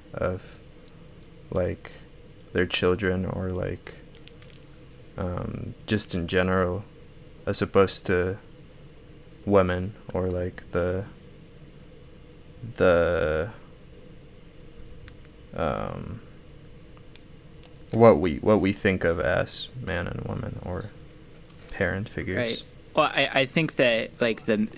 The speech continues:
Speaker 2: the man is, like, or the idea that w-, we've been kind of given in today's culture is somebody that's, like, obviously gonna have to, like,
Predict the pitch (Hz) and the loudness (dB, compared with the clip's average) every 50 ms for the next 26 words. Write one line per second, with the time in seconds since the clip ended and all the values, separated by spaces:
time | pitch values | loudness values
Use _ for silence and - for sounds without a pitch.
0 | - 110 107 107 101 101 104 107 110 110 110 110 110 107 101 101 - - - 104 | -10 -4 -2 0 0 2 2 0 0 0 -2 -2 -2 -4 -4 -4 -4 -2 -2 0
1 | 101 104 101 104 - - - - - - - - - - - - 123 113 120 117 | 0 -2 -4 -6 -10 -14 -16 -16 -20 -20 -20 -20 -20 -12 -4 -2 0 2 4 4
2 | 113 107 104 - 117 120 117 104 - 101 98 98 - - - - - - - - | 2 2 4 4 4 4 4 4 4 4 4 2 0 -6 -14 -20 -14 -6 -2 0
3 | 113 110 - - 226 - 113 110 107 104 - 101 101 95 98 101 101 - 143 - | 0 0 -2 -2 0 2 2 2 2 0 0 0 0 2 0 0 0 -2 -6 -14
4 | - - - - - - - - - - 117 113 110 101 101 98 - 104 101 101 | -14 -20 -20 -20 -20 -20 -16 -10 -6 -2 0 0 0 0 0 0 0 0 2 2
5 | 104 101 98 92 101 101 - - 101 101 101 98 101 - - - - - 110 98 | 0 0 0 0 0 -2 0 0 0 2 2 0 -2 -6 -8 -6 -2 0 2 2
6 | 101 - - 139 135 139 131 - - - - - - - - - - - - - | 0 0 0 0 0 -2 -4 -8 -16 -18 -18 -18 -18 -18 -18 -18 -18 -18 -18 -8
7 | - - 120 113 113 110 - - - 120 113 110 107 107 101 101 98 95 - - | -2 0 2 2 2 0 0 0 0 2 2 4 4 4 4 2 2 2 -2 -4
8 | - - - - - - - 117 104 - - 104 110 110 113 110 - - 110 107 | -6 -6 -6 -6 -6 -4 -2 -2 0 0 0 0 2 2 2 0 0 0 -2 -2
9 | 110 104 98 98 101 98 95 - - 104 98 95 98 | -2 -2 -2 -4 -4 -6 -8 -4 -2 -2 -2 -2 -4